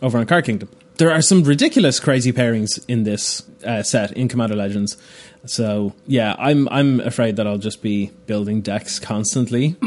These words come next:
<laughs> because of this. Like, I've already got, like, I'd say probably about twelve partner pairings deck lists built already.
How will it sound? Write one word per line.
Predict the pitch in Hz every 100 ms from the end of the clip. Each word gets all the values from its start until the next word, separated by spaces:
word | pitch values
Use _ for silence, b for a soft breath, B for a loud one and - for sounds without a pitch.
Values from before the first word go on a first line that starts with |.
| -
<laughs> | - -
because | 123 127 120 131
of |
this. | 147 170 277 - B B
Like, | 139 -
I've | 160 151
already | 175 180 160
got, | 151 127
like, | 147 131 -
I'd | 127
say | 147 147 139 107 101 -
probably | 151 180
about | 170 -
twelve | - 123 117 107 - - -
partner | 135 113 120
pairings | 117 110 104 - 131
deck | 117 113 120
lists | 110
built | 117 110 104 -
already. | 113 104 98 101